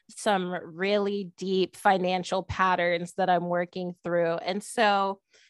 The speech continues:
you know, I've been doing, like, a lot of inner child work, which I'd love to, like, dive into that, like, while we're here too, you know, but, but I, you, listening to you talk just now really, like,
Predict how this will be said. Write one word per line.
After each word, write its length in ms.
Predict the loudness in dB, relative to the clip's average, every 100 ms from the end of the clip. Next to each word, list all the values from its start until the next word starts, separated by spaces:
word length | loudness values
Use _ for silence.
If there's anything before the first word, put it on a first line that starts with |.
| _
you 120 | -6
know, 240 | -4 -4 -2
I've 240 | -2 -4
been 520 | -6 -6 -4 -6 -8 -6
doing, 420 | -2 0 -2 -2
like, 180 | -4 -2
a 60 |
lot 220 | 0 2 2
of 120 | -2 -6
inner 180 | -6 -6
child 380 | -2 0 0
work, 240 | 0 -2 -2
which 140 | -4
I'd 160 | -2 0
love 160 | -2 0
to, 100 | 0
like, 200 | 0 0
dive 280 | 0 0
into 260 | -2 -4 2
that, 260 | 2 2 0
like, 180 | -4
while 200 | -2 -2
we're 140 | 0 -2
here 240 | -2 -2
too, 220 | -4 0 2
you 180 | 2 2
know, 240 | -2 -2
but, 240 | -2 -4 -6 _ _ _ _ _
but 400 | -4 0 2 0 -6 _ _ -4
I, 200 | -2 -2 _ _ -20 -12
you, 300 | -4 -2 -2
listening 400 | 0 -2 -2 -4
to 100 | -2
you 80 | -4
talk 320 | -2 0 0 0
just 220 | -4 -2
now 400 | -2 0 -4 -6 _ _ -6
really, 320 | 0 2 4
like, 280 | 4 2 -2